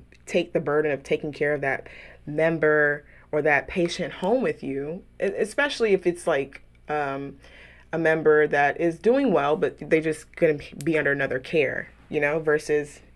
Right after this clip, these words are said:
"Hey, I got emails to respond back to, I got this project to do, I got, uh, reports coming up, I got deadlines, I gotta take my work home with me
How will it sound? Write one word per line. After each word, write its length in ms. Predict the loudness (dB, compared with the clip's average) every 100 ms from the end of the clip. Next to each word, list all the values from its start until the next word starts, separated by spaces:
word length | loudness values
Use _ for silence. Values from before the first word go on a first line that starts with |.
| -10
"Hey, 380 | -2 0 0 -2
I 80 | -2
got 460 | 0 2 0 -2 -6
emails 440 | -4 -2 0 0
to 60 | 0
respond 360 | 0 -2 -2 0
back 200 | 0 0
to, 120 | 0
I 60 | 0
got 160 | -2
this 140 | -6 -4
project 520 | 0 2 2 -2 -2
to 80 | -2
do, 300 | 0 0 0
I 100 | 0
got, 300 | 0 -2 -8 -20 -20 -20 -8 -2
uh, 180 | 0
reports 460 | 2 0 0 0 0
coming 240 | -2 -2
up, 100 | 0
I 80 | 0
got 220 | 0 0
deadlines, 520 | 2 0 0 -2 -2 -2
I 40 |
gotta 80 | -4
take 160 | -4
my 140 | -4 -4
work 300 | -2 -4 -4
home 200 | -4 -2
with 180 | -4 -6
me 280 | -12 -14